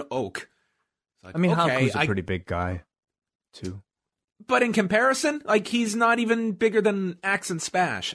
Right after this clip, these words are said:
Speaker 1: I don't know if you're gonna be yelling, "Timber," as Smash said they would be when the Polynesian oak fell. And Smash wants to put them in the back of a semi-tractor truck, send them off a cliff,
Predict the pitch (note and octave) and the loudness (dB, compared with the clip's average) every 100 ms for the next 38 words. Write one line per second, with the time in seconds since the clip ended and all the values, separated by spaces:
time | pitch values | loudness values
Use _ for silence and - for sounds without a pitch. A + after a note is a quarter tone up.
0 | - E3 G#3+ G#3+ G3+ F3 D#3 E3 D#3 D#3 | -2 0 2 2 2 2 2 2 2 4
1 | D#3 D3+ C3+ - _ _ _ - D4 D4 | 4 2 -4 -12 _ _ _ 0 2 4
2 | D4 B3 C4 C4 A3+ D#3 G#2+ - _ _ | 2 4 4 6 6 4 2 -4 _ _
3 | - C#3+ C#3+ D#3+ F#3 F3+ - F#3+ D#3+ E3 | -2 0 0 2 4 4 2 0 2 2
4 | D3 D#3+ C3 B2+ A#2 - _ - C#3+ C#3+ | 4 2 2 0 0 -4 _ -6 -2 -2
5 | C#3+ - E3 E3 D#3 D#3 C#3+ C3 D3 C#3+ | -2 2 2 4 2 0 -2 -2 0 -2
6 | C#3 - - C#3 A2+ F2 - _ _ _ | -2 -14 -6 -2 0 -2 -10 _ _ _
7 | _ _ _ _ D3+ C#3+ C#3 A2+ - - | _ _ _ _ 0 2 2 -2 -10 -6
8 | - D#3 D#3+ G#3 B3 - - _ _ _ | -4 0 2 4 4 0 -2 _ _ _
9 | - D#3+ F3 - - - A3 B3+ D4+ B3+ | -4 0 0 0 -4 -2 -2 0 0 2
10 | F3+ A#2 D3 E3+ F#3+ D3+ C3+ - - F3+ | 0 2 2 4 2 0 0 0 0 2
11 | A#3 A#3 - - G#3 B3 A#3+ E3+ - G#2 | 2 0 -2 -2 0 0 0 -4 -4 -4
12 | G2 - _ _ _ _ _ - - C#4+ | -4 -10 _ _ _ _ _ -4 0 2
13 | E4 C#4 G#3 - - - B3+ C4 F3 - | 2 4 2 0 -6 -6 0 0 0 -8